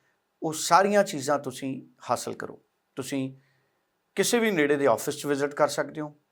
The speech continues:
ਤੁਸੀਂ ਆਨਲਾਈਨ ਆਪਣਾ ਸਵਾਲ ਭੇਜ ਸਕਦੇ ਹੋ।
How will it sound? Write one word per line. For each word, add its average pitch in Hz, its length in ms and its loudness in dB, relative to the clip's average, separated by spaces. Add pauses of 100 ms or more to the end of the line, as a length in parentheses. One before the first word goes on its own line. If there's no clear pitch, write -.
(120)
ਤੁਸੀਂ 151 300 -6 (140)
ਆਨਲਾਈਨ 147 400 6
ਆਪਣਾ 135 260 0
ਸਵਾਲ 123 360 4
ਭੇਜ 147 220 -2
ਸਕਦੇ 139 280 -6
ਹੋ। 156 180 -6